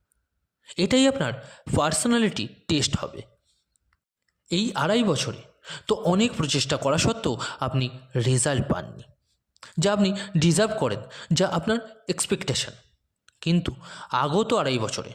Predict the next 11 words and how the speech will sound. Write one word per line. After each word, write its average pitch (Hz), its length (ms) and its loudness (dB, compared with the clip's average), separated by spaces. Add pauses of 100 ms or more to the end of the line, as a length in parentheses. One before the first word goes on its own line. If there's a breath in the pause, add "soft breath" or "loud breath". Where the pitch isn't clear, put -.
(160)
শনিদেব 135 420 0
আপনাকে 139 420 -2 (380 loud breath)
একটা 131 200 -4
চান্স 143 360 -2
দিচ্ছে - 340 -4 (680 soft breath)
যে 180 140 4
আপনি 208 240 2 (240 loud breath)
নিজেকে 175 540 4 (180 loud breath)
প্রেজেন্ট 143 420 2
করতে 131 260 -2
পারেন। 73 260 -8